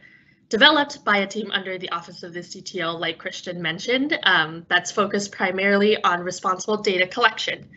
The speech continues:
So what is Trove? Trove is an app and a web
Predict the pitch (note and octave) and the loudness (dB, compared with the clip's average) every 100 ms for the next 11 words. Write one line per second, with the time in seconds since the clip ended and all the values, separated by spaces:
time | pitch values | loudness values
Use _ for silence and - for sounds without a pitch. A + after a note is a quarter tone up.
0 | - - - - - - - A3+ G3+ F#3+ | -20 -20 -20 -20 -20 -20 2 6 6 6
1 | F#3 G3 _ _ _ - C#4 E4 B3 A3+ | 0 -10 _ _ _ 2 6 6 4 -2
2 | - F#3+ C#3+ F3 F#3 - _ _ - - | -6 -10 -10 -12 -18 -20 _ _ -10 -2
3 | D4 D4+ D4+ D#4 C#4 - A3+ A3+ A3+ G#3 | 2 2 2 -2 -2 0 4 4 2 -2
4 | - - - G#3 G#3 F3+ F3+ - - G3 | -12 -16 -10 -2 2 2 0 -4 -2 2
5 | F#3+ F#3 F#3 - G3 F#3 F3 F3 | 2 0 -6 -10 -6 -4 -4 -8